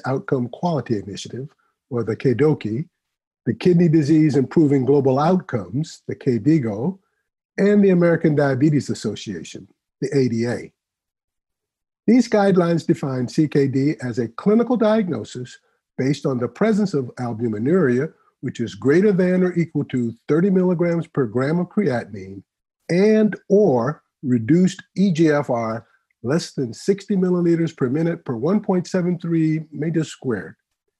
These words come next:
in the absence of signs or symptoms of other primary causes of kidney damage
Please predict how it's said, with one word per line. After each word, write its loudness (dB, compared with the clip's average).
in 4
the 4
absence 0
of 0
signs 0
or 2
symptoms -6
of -6
other 0
primary -2
causes -4
of -2
kidney 0
damage -14